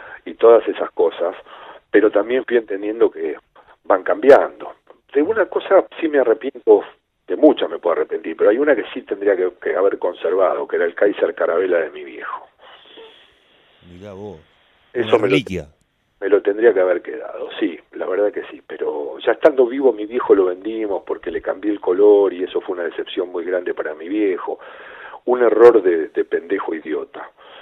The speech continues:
Speaker 2: Mm.
Speaker 1: Este, la verdad es esa, pero
Speaker 2: Eh.
Speaker 1: también compensé con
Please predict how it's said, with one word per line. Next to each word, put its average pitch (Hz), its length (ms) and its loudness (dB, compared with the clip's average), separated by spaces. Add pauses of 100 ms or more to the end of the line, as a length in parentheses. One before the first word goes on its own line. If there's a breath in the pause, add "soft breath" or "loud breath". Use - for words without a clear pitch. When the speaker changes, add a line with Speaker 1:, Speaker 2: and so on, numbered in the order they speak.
(220 loud breath)
Speaker 2:
Mm. 95 200 -18
Speaker 1:
Este, - 760 -12
la 78 80 -10
verdad 80 300 -4
es - 260 -12
esa, - 160 -16 (160)
pero - 480 -8
Speaker 2:
Eh. - 220 -20
Speaker 1:
también 139 300 -2
compensé - 600 -2
con - 160 -20